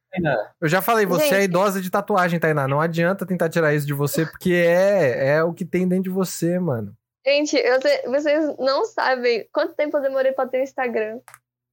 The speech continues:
Speaker 3: Eu tenho Instagram recentemente e mesmo assim, gente,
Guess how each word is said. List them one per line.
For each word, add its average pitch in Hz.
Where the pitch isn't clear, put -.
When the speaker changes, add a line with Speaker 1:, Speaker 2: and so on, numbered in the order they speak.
Speaker 3:
Eu 233
tenho 247
Instagram 269
recentemente 285
e 254
mesmo 311
assim, 302
gente, 262